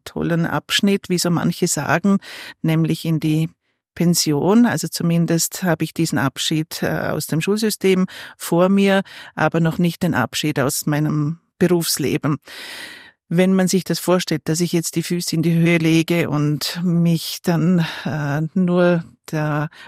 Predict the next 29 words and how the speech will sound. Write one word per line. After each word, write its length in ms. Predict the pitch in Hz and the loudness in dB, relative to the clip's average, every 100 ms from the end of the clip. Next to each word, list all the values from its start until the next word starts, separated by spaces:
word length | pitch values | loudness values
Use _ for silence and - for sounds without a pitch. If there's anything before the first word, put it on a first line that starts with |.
| - | -12
Freizeit 640 | - 156 165 - 170 - | 0 2 2 2 0 2
hingebe, 500 | 185 180 165 160 180 | 2 4 4 4 2
das 240 | 165 165 | 0 0
wird 160 | 170 - | -2 0
wohl 140 | 170 | 2
nicht 240 | 180 180 - | 2 2 -2
der 80 | 165 | -2
Fall 280 | 156 139 | 0 0
sein. 220 | 156 160 160 | 0 -2 0
Da 100 | 156 | -2
werden 240 | 156 165 | -2 0
manche 340 | 135 160 - | 0 -2 -2
lachen, 380 | 175 - - 170 | -2 -2 -2 -4
die 120 | 151 | -2
mich 240 | 156 156 - | -2 -4 -4
kennen. 340 | 156 156 175 - - - - | -2 0 0 -2 -12 -18 -14
Also 280 | - 139 160 | -6 -2 -2
so, 520 | 160 175 175 175 180 - | 0 2 2 2 0 -4
äh, 120 | - - - | -4 -6 -8
kann 220 | - 180 | -2 0
ich 160 | 175 - | 0 0
mir 180 | 180 160 | 2 2
auch 80 | 170 | 0
diesen 320 | - 160 170 - - - _ - | -2 0 0 -2 -16 -20 _ -4
unter 240 | 180 160 | -2 0
Anführungszeichen 600 | 165 170 180 175 - 160 | -2 -2 -2 -2 0 2
Ruhestand 720 | 175 185 190 180 - 139 156 - | 2 4 2 2 -2 -2 -2 0
nicht 240 | 180 - | -2 -2
vorstellen. 640 | - 170 175 - 165 170 | -2 -2 -2 -2 0 0